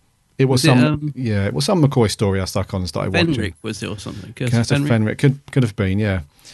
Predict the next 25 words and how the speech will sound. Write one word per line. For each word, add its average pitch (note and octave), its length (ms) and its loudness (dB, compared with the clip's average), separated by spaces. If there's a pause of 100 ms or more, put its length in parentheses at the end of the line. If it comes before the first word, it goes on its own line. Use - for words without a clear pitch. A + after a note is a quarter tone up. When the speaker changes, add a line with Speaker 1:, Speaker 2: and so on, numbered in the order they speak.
(400)
Speaker 1:
And A#2 120 0
I A#2+ 80 2
thought, B2+ 340 -2
"Yeah, E3+ 180 2
yeah, F#2 200 0 (320)
yeah. E2 220 -6 (440)
I, A2+ 180 -2 (120)
I A#2+ 100 -2
think C#3 200 -2
this A#2 100 -2
is A2 60 0
gonna A2 180 0
grow G#2 200 2
on F#2 60 0
me," F#2 80 -2
and G2+ 100 0
it's A#2+ 100 -4
just B2 160 0
gone A#2+ 180 2
from A2+ 160 0
there, B2 160 4
really. E2+ 260 -4 (160)
So, G2 280 -2
um, G2+ 240 0 (760)
yes, - 340 0